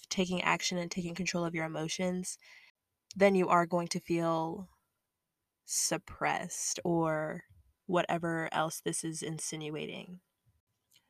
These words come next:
Personally, I feel like people avoid their emotions because they're afraid of the responses they're gonna get, and they're not ready to face the reality of that. After a while, you're gonna get over that. <laughs>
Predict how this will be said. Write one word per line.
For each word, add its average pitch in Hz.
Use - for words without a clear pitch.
Personally, 277
I 240
feel 233
like 214
people 190
avoid 180
their 180
emotions 175
because 175
they're 170
afraid 175
of 170
the 175
responses 170
they're 180
gonna 185
get, 185
and 185
they're 175
not 170
ready 170
to 165
face 165
the 170
reality 160
of 170
that. 160
After 330
a 285
while, 214
you're 254
gonna 277
get 190
over 160
that. 165
<laughs> -